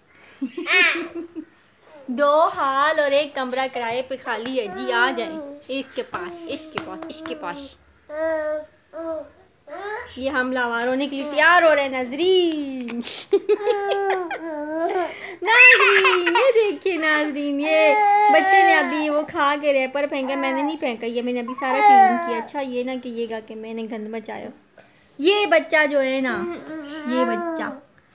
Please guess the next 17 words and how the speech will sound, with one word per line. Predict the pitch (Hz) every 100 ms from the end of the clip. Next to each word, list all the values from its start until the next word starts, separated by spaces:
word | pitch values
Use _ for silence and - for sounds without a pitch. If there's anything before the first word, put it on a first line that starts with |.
| _ _ 294
इसको | 320 - 294
कहीं | 311 339 339
से | 339
भी | 440 440
कुछ | 427 440
मिलता | 427 269 269
है, | 294 262
ये | 262 269
बच्चा | 247 240 262
ला | 247 240 262
के | 269 247
ना | 240 254 - - - - - 762 -
इधर | 339 294 320
उधर | 285 269
फेंकता | 285 277 254 240 247
है। | 233 254
<laughs> | - - - - - - 359 - 359 392